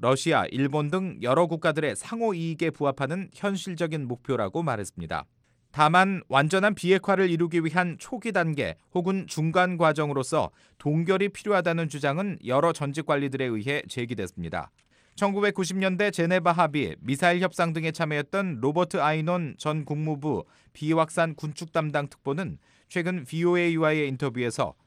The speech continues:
이 차 미북 정상회담에서 비핵화를 위한 중간 목표로 핵 동결 합의가 나와야 한다고 주장했습니다. 아이논 특보는 특히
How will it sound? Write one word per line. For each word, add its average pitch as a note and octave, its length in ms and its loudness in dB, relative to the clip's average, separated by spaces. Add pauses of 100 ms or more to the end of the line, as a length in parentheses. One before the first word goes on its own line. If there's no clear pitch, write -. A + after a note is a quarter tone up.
(420)
이 D#3 140 -2
차 F3+ 180 4
미북 E3 260 2
정상회담에서 E3 920 2 (100)
비핵화를 E3+ 560 2
위한 E3+ 380 0
중간 E3 420 0
목표로 D3 600 -2 (300)
핵 A#3+ 180 -6
동결 F#3 380 0
합의가 E3+ 340 0
나와야 C3+ 400 2
한다고 B2 400 -4
주장했습니다. G2 800 -6 (840)
아이논 F3 320 2
특보는 G3 380 -2
특히 F3+ 460 -2